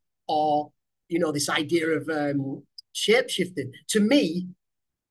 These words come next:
it's, it, it's perfectly clear that these guys were studying it, they were perfecting it, right?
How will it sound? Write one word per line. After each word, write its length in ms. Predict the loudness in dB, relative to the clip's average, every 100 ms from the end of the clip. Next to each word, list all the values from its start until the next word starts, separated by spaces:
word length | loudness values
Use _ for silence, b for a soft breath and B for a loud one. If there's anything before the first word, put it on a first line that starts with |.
| -8
it's, 200 | -4 -2
it, 260 | -2 -4 -4
it's 140 | -8
perfectly 520 | -4 0 2 0 -2
clear 380 | -6 0 4 4
that 260 | 4 2 0
these 200 | -2 0
guys 280 | 0 0 0
were 60 |
studying 460 | -2 2 4 6 6
it, 320 | 6 4 -4 B
they 80 | 2
were 220 | 4 2 0 _
perfecting 680 | -10 -10 -4 -4 -4 -2 -2
it, 200 | -2 -6 _ _ _
right? 320 | -2 2 0